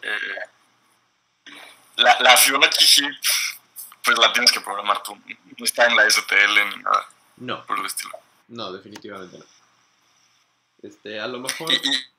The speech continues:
Speaker 2: Ajá.
Speaker 1: y, o sea, porque sí, había escuchado algo similar a lo que, a lo que nos explicaste, pero, em, o sea, ¿crees que valga la pena aprender a programar eso? Aprender
Speaker 2: Eh,
Speaker 1: a programar Fibonacci Fi-,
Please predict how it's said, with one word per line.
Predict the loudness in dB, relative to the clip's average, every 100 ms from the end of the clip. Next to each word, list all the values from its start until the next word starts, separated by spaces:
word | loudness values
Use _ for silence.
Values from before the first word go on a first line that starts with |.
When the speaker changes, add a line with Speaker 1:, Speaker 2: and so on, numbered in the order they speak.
| _ _ _ _ _ _
Speaker 2:
Ajá. | -14 -14 -14
Speaker 1:
y, | -8 2 8 8 8 2 -8 _ -20 -8
o | -4
sea, | -2
porque | 0 4 4 4 2
sí, | 4 6 6
había | 6 8
escuchado | 8 6 4 4 0 -6 _ _ _ 2
algo | 4 4
similar | 2 0 0 0
a |
lo | -2 -6
que, | -12 -12 -20 _ _ _ _ _ _ _
a | -10
lo | -8
que | -4 -2 -4 -6
nos | -4 -2 -2
explicaste, | -4 -8 -8 -2 0 0 -2 -4 -4
pero, | -4 -4 -6 -12 _ _ -20 -20 -20 _ _ 2
em, | 6 8 8 6 4 2 0 -2 2
o |
sea, | 4 4 2 -6 4
¿crees | 6 6
que | 6
valga | 8 8
la | 8 2
pena | -2 2 2
aprender | 2 -2 0 0
a | -2
programar | -6 -10 -6
eso? | -6 -8 -14 _ _ _ _ _ _ _ _ _ _
Aprender | -8 2 2
Speaker 2:
Eh, |
Speaker 1:
a |
programar | 2 -2 -4
Fibonacci | -4 -8 -4 -2
Fi-, | -2 -6